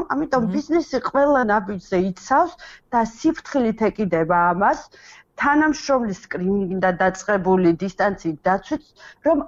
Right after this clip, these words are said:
Speaker 1: პანდემიამ არ შეუშალოს ხელი მის საქმიანობას და ამავე დროს ჩვენ ხედავთ, რომ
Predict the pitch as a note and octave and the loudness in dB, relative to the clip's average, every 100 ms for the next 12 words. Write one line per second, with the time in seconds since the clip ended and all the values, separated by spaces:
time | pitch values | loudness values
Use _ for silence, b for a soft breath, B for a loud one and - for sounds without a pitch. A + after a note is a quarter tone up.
0 | - - C4 D4 E4 D#4+ E4 D#4+ D4+ A3 | -4 -2 2 2 4 4 4 2 0 0
1 | B3+ C#4+ - C4 A3+ A3 G#3 F3 F3 F3 | 0 0 0 0 2 0 0 0 0 -2
2 | - G3+ A3 D4 C4 C#4 - G#3 - F#3+ | -2 0 2 2 2 0 0 0 -2 -4
3 | D#3 D#3+ C#3 B2+ F3 F3+ - B B B | -2 -2 -2 -4 0 -4 -4 B B B
4 | - C4 F#4+ F#4 D#4+ A#3 D4 C#4+ D#4 D4 | 0 2 4 2 2 0 0 -2 -2 -6
5 | D4 C#4 B3 G#3 - G3 | -2 -2 -2 -4 -2 -2